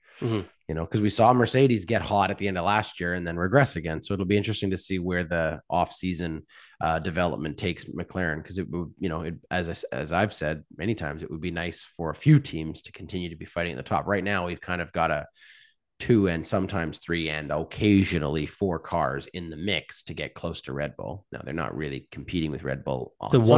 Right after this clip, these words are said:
Speaker 2: Sunday,
Speaker 1: Red Bulls, yeah.
Speaker 2: but they're getting close. You know what I mean?
Speaker 1: Yeah.
Speaker 2: The cl-, the, the gap is closing, which is nice. Um, okay, let's go with Norris. That's good. Who's our not so driver of the day?
Speaker 1: Lewis
Speaker 2: I mean, he didn't
Speaker 1: Hamilton.
Speaker 2: even race.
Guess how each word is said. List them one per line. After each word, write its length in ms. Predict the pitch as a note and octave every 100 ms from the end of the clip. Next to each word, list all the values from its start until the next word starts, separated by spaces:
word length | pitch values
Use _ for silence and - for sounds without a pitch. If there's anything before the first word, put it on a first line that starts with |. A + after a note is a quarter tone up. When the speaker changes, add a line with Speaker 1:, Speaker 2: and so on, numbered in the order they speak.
| B2
Speaker 2:
Sunday, 40 | G2
Speaker 1:
Red 140 | G2
Bulls, 280 | G2 F#2 -
yeah. 200 | G2 F#2+ - -
Speaker 2:
but 120 | A#2
they're 120 | B2+
getting 260 | B2 D3 A2+
close. 420 | - G#1+ - - _
You 80 | F#2
know 60 | F2
what 60 | D2
I 40 |
mean? 140 | C#2 F2
Speaker 1:
Yeah. 140 | G2
Speaker 2:
The 100 | F#2
cl-, 140 | - G2+
the, 120 | A2
the 320 | F#2 F2 F#2
gap 320 | G#2 A2+ -
is 140 | A2+ -
closing, 400 | F#2+ E2+ E2 D#2
which 180 | D2 D#2+
is 120 | D2
nice. 320 | C#2 B1 - _ - - - - - - - - _ _ _
Um, 520 | C3+ C#3 C3 C3 C3+ D3+
okay, 300 | F3+ F3 -
let's 140 | E3+
go 140 | - E3+
with 140 | D3+
Norris. 300 | C#3+ C#3 D3
That's 180 | D#3 D3
good. 200 | D3+ D3+
Who's 280 | C3+ E3 D#3
our 140 | C#3+
not 340 | A#2+ A2+ B2+ C3
so 140 | B2+
driver 360 | G2 G2+ F2 F#2+
of 80 | F#2
the 80 |
day? 320 | D#2+ E2 E2+ - - - _ _ _ _ _ _ _
Speaker 1:
Lewis 120 | A2+
Speaker 2:
I 20 | A2
mean, 80 | A2+
he 60 |
didn't 220 | A#2 B2+
Speaker 1:
Hamilton. 60 | C3
Speaker 2:
even 160 | A#2 F#2+
race. 580 | G#2+ B2+ F2+ - -